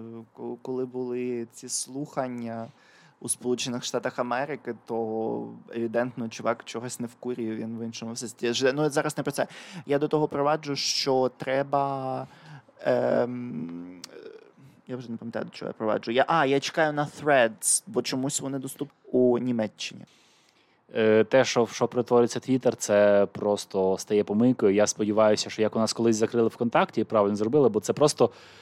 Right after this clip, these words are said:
Speaker 2: е, середовище, де Ф С Б буде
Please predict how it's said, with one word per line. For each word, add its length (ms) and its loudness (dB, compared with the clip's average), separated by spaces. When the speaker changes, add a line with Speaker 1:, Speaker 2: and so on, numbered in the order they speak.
Speaker 2:
е, 220 4
середовище, 1120 6
де 720 2
Ф 140 -4
С 120 2
Б 380 4
буде 680 2